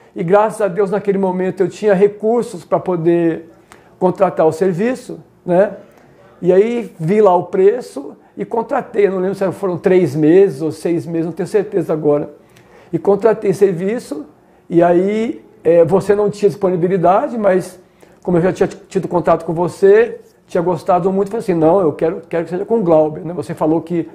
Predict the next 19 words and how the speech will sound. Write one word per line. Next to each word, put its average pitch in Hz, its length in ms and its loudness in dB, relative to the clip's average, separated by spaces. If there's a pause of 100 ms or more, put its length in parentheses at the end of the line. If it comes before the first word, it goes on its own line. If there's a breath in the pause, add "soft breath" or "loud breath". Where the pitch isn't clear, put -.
(300 loud breath)
podia 165 520 2
forçar 170 440 2
a 170 40 0
barra 214 540 2
aqui, 208 180 -8
eu, 233 460 0 (260 loud breath)
eu 170 60 -2
liguei, 196 640 4
forcei 190 400 -2
a 180 40 -2
barra, 180 220 -2
falei, 196 60 -4
não, 160 280 0
só 180 160 -4
quero 196 200 -2
se - 80 -14
for 226 160 2
com 233 180 -6
ele. 170 380 -2